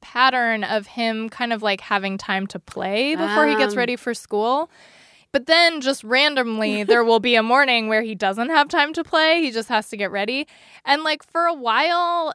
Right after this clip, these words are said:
Speaker 1: it was, like, more manageable for some reason.
Speaker 2: Yeah.
Speaker 1: But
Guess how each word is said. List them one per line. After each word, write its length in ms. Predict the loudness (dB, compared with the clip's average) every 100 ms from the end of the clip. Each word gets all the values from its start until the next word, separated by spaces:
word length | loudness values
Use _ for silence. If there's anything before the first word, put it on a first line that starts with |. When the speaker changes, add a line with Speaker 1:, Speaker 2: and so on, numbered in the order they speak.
| -10 _
Speaker 1:
it 140 | -8 0
was, 240 | 0 2
like, 260 | 0 0 -2
more 240 | -4 -2
manageable 720 | -2 -2 -2 -2 0 2 0
for 160 | 0 -2
some 260 | 0 -2
reason. 300 | -2 -2 -2 -2
Speaker 2:
Yeah. 340 | 0 2 2 2
Speaker 1:
But 200 | 0